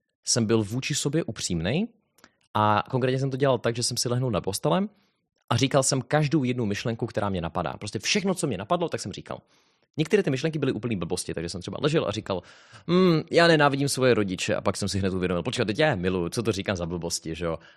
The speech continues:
Ale já jsem říkal všechno, co mě napadlo, bez toho, aniž bych se odsuzoval za to, že mě napadá nějaká myšlenka. Prostě všechno, co mě napadá, musí nějakým způsobem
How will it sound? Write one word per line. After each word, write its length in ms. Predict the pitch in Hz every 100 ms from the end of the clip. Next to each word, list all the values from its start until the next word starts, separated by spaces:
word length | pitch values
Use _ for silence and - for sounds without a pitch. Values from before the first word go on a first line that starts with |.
| -
Ale 200 | 127 139 - _ -
já 180 | 139 143
jsem 260 | 165 147 - -
říkal 340 | 123 147 170 156
všechno, 260 | - 151
co 100 | 151
mě 100 | 151
napadlo, 460 | 95 127 147 185 196 - _ -
bez 320 | 110 151 -
toho, 340 | - 151 156 131
aniž 200 | 139 123
bych 200 | 123 -
se 120 | - -
odsuzoval 640 | 123 - 147 139 135 135
za 140 | 120
to, 120 | 120 123
že 100 | 127
mě 140 | 120
napadá 300 | 117 120 117
nějaká 300 | 110 107 113
myšlenka. 480 | 98 - 92 87 -
Prostě 240 | - -
všechno, 420 | - - 208 202
co 120 | 190 180
mě 120 | 120
napadá, 520 | 87 120 147 190 190 - - _ _ _ _ _ -
musí 400 | 160 185 - 180
nějakým 560 | 160 160 170 170 175
způsobem 640 | 156 - - 143 156 156